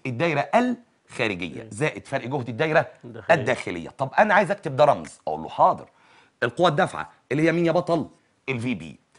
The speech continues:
Speaker 1: بتساوي فرق جهد الدايرة الخارجية، طبعًا فرق جهد في، فهوضحها يا أكتب بالعربي خارجي يا إما أقول في أوت، يعني دي مسموح لي ودي مسموح لي، أنا مش فارقة معايا،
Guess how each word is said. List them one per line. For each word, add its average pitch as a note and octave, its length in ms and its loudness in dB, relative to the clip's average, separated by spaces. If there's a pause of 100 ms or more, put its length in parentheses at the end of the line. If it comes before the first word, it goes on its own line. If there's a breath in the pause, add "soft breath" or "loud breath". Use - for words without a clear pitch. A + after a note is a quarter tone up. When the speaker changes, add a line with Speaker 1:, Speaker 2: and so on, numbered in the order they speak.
(140)
Speaker 1:
بتساوي A#2+ 500 -2 (320 soft breath)
فرق B3 500 2
جهد C#3 400 2 (200)
الدايرة E3+ 300 -2
الخارجية، C3+ 400 -4
طبعًا G2+ 320 0
فرق E2+ 220 -10
جهد A2 300 -6
في، E3+ 240 -4 (300 loud breath)
فهوضحها D3 960 4 (220 loud breath)
يا A#2 200 0
أكتب B2+ 440 -2
بالعربي B2 540 2 (460 soft breath)
خارجي F3 580 2 (280 soft breath)
يا D3 260 0
إما A#3+ 220 4
أقول G3 420 2
في D3 260 -2
أوت، - 460 -2 (300)
يعني G2 260 0
دي C3+ 120 -4
مسموح C#3 460 -4
لي A#3+ 160 -4 (100)
ودي C#3 200 -4
مسموح A#2 420 -8
لي، E2+ 160 -14
أنا A#2 120 -6
مش G#2+ 140 -8
فارقة C3+ 260 2
معايا، G#2 400 -2